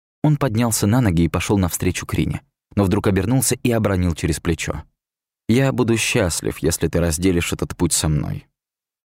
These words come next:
Не только ради себя, но и ради тех, кто тебе дорог».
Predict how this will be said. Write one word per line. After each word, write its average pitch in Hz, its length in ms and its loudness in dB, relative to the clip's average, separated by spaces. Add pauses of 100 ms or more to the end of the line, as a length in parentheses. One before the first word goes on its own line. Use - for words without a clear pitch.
(160)
Не 95 160 2
только 131 320 0
ради 57 200 -2
себя, - 380 -4 (600)
но 92 180 2
и 90 40 2
ради 87 220 0
тех, 90 200 -2
кто - 140 -4
тебе 80 220 0
дорог». - 420 -4